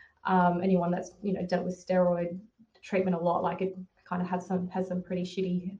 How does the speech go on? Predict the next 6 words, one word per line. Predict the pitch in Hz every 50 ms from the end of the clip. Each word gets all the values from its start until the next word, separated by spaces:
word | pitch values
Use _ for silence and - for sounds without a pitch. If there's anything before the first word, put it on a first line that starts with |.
| -
um, | 185 180 175 170 175 180 180 180 - - -
effects, | 190 - - 180 - - - -
after | - 190 190 - 185 185
effects, | 185 - - 175 180 - -
long-term | 202 185 185 - - 180
effects. | 175 180 - - 196 - - - - _